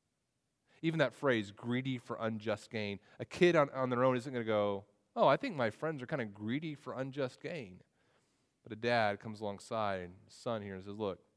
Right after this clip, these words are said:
this is what they're going to do. And understand this, the heart attitude behind this is greed for unjust gain.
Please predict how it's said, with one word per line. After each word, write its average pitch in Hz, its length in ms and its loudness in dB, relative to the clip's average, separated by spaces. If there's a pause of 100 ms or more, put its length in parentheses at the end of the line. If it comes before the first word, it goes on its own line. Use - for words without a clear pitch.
(540)
this 127 220 -8
is 165 80 -12
what 160 220 -2
they're 135 120 -4
going 127 200 -2
to 120 40 -4
do. 120 220 -2
And 110 100 0
understand 147 380 -6
this, 117 160 -4
the 110 100 -8
heart 147 360 -2
attitude 131 440 -4
behind 117 440 -4
this 98 200 -8
is 98 140 -12
greed 120 500 -4
for - 180 -14
unjust 110 560 -6
gain. 98 540 -8